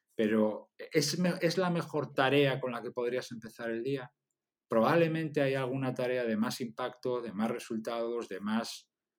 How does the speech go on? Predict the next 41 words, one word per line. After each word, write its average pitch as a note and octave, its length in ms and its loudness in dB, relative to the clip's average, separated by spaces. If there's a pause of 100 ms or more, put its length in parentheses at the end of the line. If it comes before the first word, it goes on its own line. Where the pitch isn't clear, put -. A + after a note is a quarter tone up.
(180)
lo G#2+ 120 -10
que G#2 120 -4
yo A2 60 2 (100)
llamo A2+ 220 0
el, G2 260 -6 (220)
el, G2+ 180 -8 (220)
el, G#2 440 -6
utilizando A2+ 360 -4
una B2+ 140 2
palabra A#2 240 2
en A2+ 80 4
inglés, C3+ 280 4
pero C3+ 120 -2
que G#2+ 80 -4
entendemos A2+ 500 -4
el F#2+ 240 -8
core, B2 360 2
el A2 160 -4
core, A#2+ 340 6
¿no? C#3 120 4
El D3+ 100 2
corazón B2+ 460 -2
de C#3 100 0
tu A2+ 120 -2
trabajo, A2+ 480 -6
que G#2 220 -4 (440)
sobre A#2+ 320 2
todo F3+ 540 4 (140)
muchos D3 440 2
de C#3+ 120 2
nosotros C3 600 -4
que G#2 120 -4
no A#2+ 140 0
tenemos C3 340 -4
que C3 80 -4
desplazarnos, A#2 920 -6 (240)
especialmente A2+ 640 -2
en G#2+ 80 -4
tiempos A2 360 0
de A2+ 80 0
pandemia, A2+ 580 -2